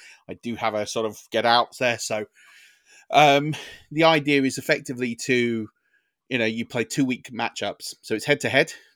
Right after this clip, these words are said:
So you draft and you play people that are in your draft until you can't anymore, and then you split out to other drafts, and effectively your whole map out to the final is, is ra-, is, is ramped up all the way through. So, um, you know who you're playing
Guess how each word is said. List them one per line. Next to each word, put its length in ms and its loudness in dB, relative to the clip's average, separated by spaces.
So 540 -2
you 100 -10
draft 560 4
and 240 -4
you 300 -14
play 340 2
people 360 -6
that 120 -2
are 120 -4
in 160 -4
your 140 -2
draft 460 0
until 220 -6
you 140 -10
can't 340 0
anymore, 420 -2
and 80 -6
then 140 -8
you 80 -14
split 240 -8
out 200 -4
to 100 -8
other 120 -12
drafts, 380 -6
and 180 -8
effectively 460 -6
your 240 -8
whole 200 2
map 300 2
out 300 -2
to 80 -10
the 80 -12
final 440 -4
is, 220 -16
is 140 -20
ra-, 200 -6
is, 320 -14
is 240 -14
ramped 300 -12
up 180 -10
all 120 -14
the 60 -14
way 120 -12
through. 380 -14
So, 340 -4
um, 560 4
you 140 -2
know 160 6
who 60 4
you're 120 0
playing 440 4